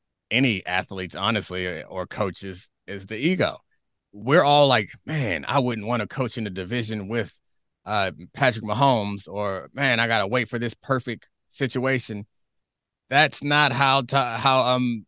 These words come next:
Sean Payton thinks. Sean Payton is not scared of Patrick Mahomes. He thinks that it's a mountain to co-, climb. He's not afraid of the challenge of, of fixing, uh, Russell Wilson,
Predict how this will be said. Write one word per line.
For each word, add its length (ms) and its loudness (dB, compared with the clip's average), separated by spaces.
Sean 260 -2
Payton 220 0
thinks. 420 2
Sean 300 -6
Payton 280 0
is 180 -8
not 180 0
scared 280 -2
of 100 -6
Patrick 300 2
Mahomes. 300 -2
He 80 -8
thinks 340 -2
that 240 4
it's 220 -8
a 240 -2
mountain 340 0
to 120 -8
co-, 220 -2
climb. 360 0
He's 120 -12
not 180 2
afraid 540 0
of 280 2
the 100 -6
challenge 580 0
of, 280 -4
of 180 -2
fixing, 680 0
uh, 260 0
Russell 400 -2
Wilson, 600 -4